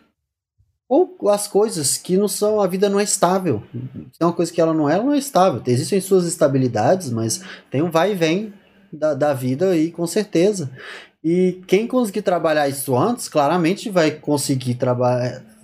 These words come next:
lidar melhor com o envelhecer. Muitas vezes o envelhecer, ele escancara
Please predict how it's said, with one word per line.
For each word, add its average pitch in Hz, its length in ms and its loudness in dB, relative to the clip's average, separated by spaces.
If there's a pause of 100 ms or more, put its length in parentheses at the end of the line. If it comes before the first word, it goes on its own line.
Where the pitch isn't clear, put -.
lidar 127 340 2
melhor 131 560 0
com 165 440 0 (440)
o 156 220 0
envelhecer. 196 580 0
Muitas 147 300 -2
vezes 185 240 2
o 196 160 0
envelhecer, 180 460 0
ele 185 200 0
escancara 180 840 -2